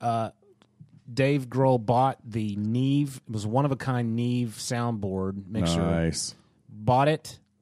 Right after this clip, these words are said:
Speaker 1: took it home, put it in his six oh six studios, and recorded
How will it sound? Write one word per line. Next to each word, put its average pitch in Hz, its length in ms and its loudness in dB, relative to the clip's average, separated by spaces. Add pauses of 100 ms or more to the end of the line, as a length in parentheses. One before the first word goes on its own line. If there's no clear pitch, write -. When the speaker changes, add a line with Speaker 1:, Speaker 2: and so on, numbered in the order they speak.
(160)
Speaker 1:
took 139 160 -2
it 131 80 0
home, 131 180 0
put 143 160 2
it 131 100 0
in 117 140 -2
his 120 440 -2 (260)
six - 400 -6
oh 123 100 0
six - 460 -6
studios, 107 760 -2
and 110 160 -4
recorded 110 580 2